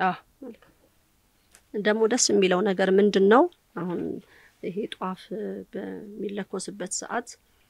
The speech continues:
Speaker 2: እ፣ ጠቅላላ መዓዛው በሙሉ፣ እ፣ አካባቢውን ያውደዋል። ይሄ ማለት ነው። በቃ ሙሉ ሽታው ይሄ ነው ያለው። እ፣ ብዙ ጊዜ አሁንም ያው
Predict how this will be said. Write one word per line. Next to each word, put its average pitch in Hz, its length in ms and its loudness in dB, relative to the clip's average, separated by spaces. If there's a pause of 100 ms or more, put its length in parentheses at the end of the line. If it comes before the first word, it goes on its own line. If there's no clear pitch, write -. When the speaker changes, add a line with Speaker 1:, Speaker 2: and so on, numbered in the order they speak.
(400)
Speaker 2:
እ፣ 180 120 -10 (1400)
ጠቅላላ 208 440 -4 (100)
መዓዛው 190 500 -2
በሙሉ፣ 208 360 0 (360)
እ፣ - 120 -14 (480)
አካባቢውን 196 640 -2
ያውደዋል። 175 640 -6
ይሄ 156 220 -12
ማለት - 360 -10
ነው። 170 120 -12 (560)
በቃ - 160 -8 (580)
ሙሉ 233 340 -2
ሽታው 190 420 -10
ይሄ 175 160 -8 (100)
ነው - 140 -12 (220)
ያለው። 165 360 -12 (760)
እ፣ 202 100 -6 (200)
ብዙ 190 260 -6
ጊዜ 180 220 -6
አሁንም 196 300 2 (520)
ያው 175 160 -12